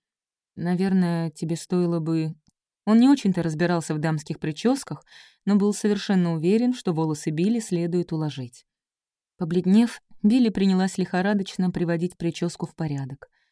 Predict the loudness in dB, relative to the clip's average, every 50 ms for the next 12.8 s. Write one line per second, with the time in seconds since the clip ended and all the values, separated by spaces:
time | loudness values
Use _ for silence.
0 | _ _ _ _ _ _ 0 2 4 6 6 6 6 6 6 4 2 2 2 2
1 | 0 -2 -2 -2 -2 0 -2 -2 -2 -2 -4 -2 -2 -4 -6 -6 -2 0 0 0
2 | 0 -2 -2 -4 -4 -2 0 0 0 2 2 2 0 0 -2 -2 -4 -4 -6 -6
3 | -4 -2 0 0 0 0 -2 -2 -2 -4 -4 -6 -10 -14 -18 -20 -20 -20 _ _
4 | _ _ _ _ _ _ _ _ 0 0 2 4 4 4 4 4 0 -8 -10 -12
5 | -16 _ _ _ _ _ _ _ _ _ _ _ -8 -6 -2 0 0 0 0 -2
6 | -6 -12 -14 -8 -6 -4 -4 -2 -4 -6 -8 -10 -14 -14 -14 -14 -16 -16 -18 -18
7 | -20 _ _ _ _ _ _ _ _ _ _ _ -4 -4 -2 2 4 6 6 6
8 | 6 4 2 2 0 0 2 2 0 -2 -4 -6 -6 -4 -2 -2 -2 -2 -2 -2
9 | -2 -2 0 0 0 0 0 0 -2 -4 -2 -2 -2 -2 -2 -2 -2 -2 -2 -2
10 | -2 -4 -2 -2 -2 -2 -2 -6 _ _ _ _ _ _ _ -6 0 2 2 4
11 | 4 4 2 2 0 0 2 2 2 2 2 0 -2 -2 0 0 0 0 0 2
12 | 2 0 0 -2 -4 -10 -8 -4 -2 0 -2 -2 -4 -8 -16